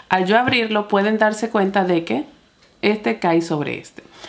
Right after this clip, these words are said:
Lo que yo voy a hacer en el día de hoy es hacerme el smokey eye. El smokey eye, el pas-, los pasos son los mismos para todo tipo de ojos, pero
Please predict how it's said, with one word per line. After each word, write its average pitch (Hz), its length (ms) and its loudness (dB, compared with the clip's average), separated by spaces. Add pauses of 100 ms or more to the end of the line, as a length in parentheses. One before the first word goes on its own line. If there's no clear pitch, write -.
(420)
Lo 247 220 2
que 262 120 2
yo 254 120 2
voy 302 120 4
a 330 60 6
hacer 294 360 0
en 220 160 2
el 208 160 0
día 214 220 2
de 240 200 2
hoy 208 300 2 (160)
es 180 360 0
hacerme 165 400 2
el 160 120 0
smokey 185 340 2
eye. 196 240 2
El 180 120 2
smokey 190 320 2
eye, 202 180 0
el 165 140 0
pas-, 196 320 0
los 151 120 -4
pasos 185 320 -2
son 175 180 2
los 202 120 4
mismos 202 340 2
para 156 260 -2
todo 196 320 0
tipo 208 260 0
de 202 120 4
ojos, 185 260 -2
pero 220 320 0